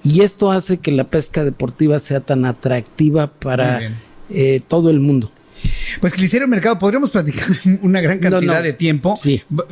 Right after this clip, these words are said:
Speaker 2: yo me comprometo que regresemos a Los Cabos, seguir platicando y seguir difundiendo a nivel nacional, que es nuestro programa, en este momento, todo lo que se vive aquí en Los Cabos. Una página de internet donde el público pueda conocer más de Bisbis.
Speaker 1: Claro,
Speaker 2: por ejemplo.
Speaker 1: triple W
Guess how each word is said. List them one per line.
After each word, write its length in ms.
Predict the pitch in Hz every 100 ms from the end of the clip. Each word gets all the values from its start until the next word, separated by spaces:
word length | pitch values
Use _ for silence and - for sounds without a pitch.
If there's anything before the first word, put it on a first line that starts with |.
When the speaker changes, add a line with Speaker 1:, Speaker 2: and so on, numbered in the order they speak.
| 143
Speaker 2:
yo 120 | 175
me 160 | 208 170
comprometo 500 | - 143 143 165 165
que 100 | 151 143
regresemos 580 | 127 120 127 151 160 151
a 20 |
Los 140 | 131 -
Cabos, 280 | 143 139 -
seguir 180 | 135 139
platicando 540 | 135 117 120 135 135
y 40 |
seguir 400 | 113 117 135 131
difundiendo 540 | 127 120 135 131 165 170
a 40 |
nivel 280 | 143 131 147
nacional, 640 | 151 - 156 147 147 135 -
que 80 | 135
es 60 | 127
nuestro 260 | 123 131
programa, 520 | 123 131 143 135 123 - - - - -
en 100 | 127
este 180 | 123 147
momento, 400 | 135 139 135 -
todo 280 | 156 151
lo 80 | 147
que 100 | 143
se 160 | 120 123
vive 400 | 131 139 147 151
aquí 340 | 131 110 135 143
en 80 |
Los 140 | 131 -
Cabos. 340 | 160 156 156 - -
Una 180 | 233 269
página 300 | 277 214 247
de 60 | 190
internet 400 | 185 185 175 202
donde 180 | 185 165
el 40 |
público 280 | 190 196 175
pueda 220 | 165 190
conocer 380 | 185 156 139 175
más 160 | 175 156
de 60 | 151
Bisbis. 260 | 165 147 120
Speaker 1:
Claro, 320 | 175 185 175
Speaker 2:
por 80 | 127
ejemplo. 140 | - -
Speaker 1:
triple 420 | 196 190 196 190
W 600 | 165 151 156 160 214